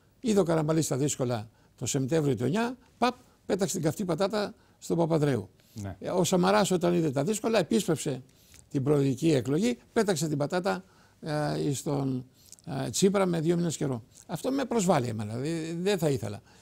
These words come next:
Speaker 1: Ε, αλλά αυτή είναι το χθες. Ε, από εκεί και πέρα, εμείς θα ταινίσουμε το αύριο.
Speaker 2: Στη Νέα
Speaker 1: Και
Speaker 2: Δημοκρατία, μιας και είμαστε εδώ τώρα, βλέπετε νέο άνθρωπο, στην ηλικία νέο άνθρωπο,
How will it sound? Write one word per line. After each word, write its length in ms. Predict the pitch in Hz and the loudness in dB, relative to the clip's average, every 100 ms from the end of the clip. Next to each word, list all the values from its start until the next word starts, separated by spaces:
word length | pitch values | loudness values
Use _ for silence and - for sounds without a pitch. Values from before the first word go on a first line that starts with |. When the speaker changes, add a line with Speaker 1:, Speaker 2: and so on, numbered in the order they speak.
| - - | -20 -12
Speaker 1:
Ε, 300 | 160 160 160 160 - | -4 -2 -2 -4 -12
αλλά 340 | - 175 190 175 | -2 2 2 2
αυτή 300 | 180 156 - | 0 0 0
είναι 140 | 226 220 | -2 0
το 120 | 185 | -2
χθες. 400 | - 180 123 - _ _ _ - | 0 0 0 -4 _ _ _ -16
Ε, 60 | 170 - - - - - 165 | -14 -12 -12 -10 -10 -6 -4
από 140 | 143 | 0
εκεί 80 | 185 | 2
και 60 | |
πέρα, 320 | 180 185 175 - _ | 4 2 2 -4 _
εμείς 240 | 175 180 | -2 0
θα 100 | 165 156 | 0 0
ταινίσουμε 380 | 160 160 160 | 0 0 0
το 120 | 143 151 | 2 2
αύριο. 360 | 127 110 101 - - - | 2 0 -6 -16 -20 -20
Speaker 2:
Στη 200 | - 127 | -8 -2
Νέα 200 | 120 156 | 2 4
Speaker 1:
Και 60 | 190 | 4
Speaker 2:
Δημοκρατία, 840 | 170 143 131 123 147 156 95 98 - | 2 0 2 2 2 2 0 -4 -14
μιας 240 | - 123 123 | -6 -4 -2
και 100 | 127 | -2
είμαστε 280 | 127 120 113 | -2 -2 -2
εδώ 180 | 120 | 0
τώρα, 240 | 117 104 101 | -2 -4 -4
βλέπετε 720 | 92 110 120 123 117 117 127 | -4 2 2 2 0 0 0
νέο 360 | 123 123 139 120 | -2 2 4 4
άνθρωπο, 500 | 123 120 110 104 95 | 2 -2 -6 -6 -8
στην 200 | - 120 | -4 -2
ηλικία 440 | 113 117 185 131 | 0 0 2 2
νέο 200 | 104 95 | 2 -4
άνθρωπο, 360 | 92 92 92 | -6 -8 -12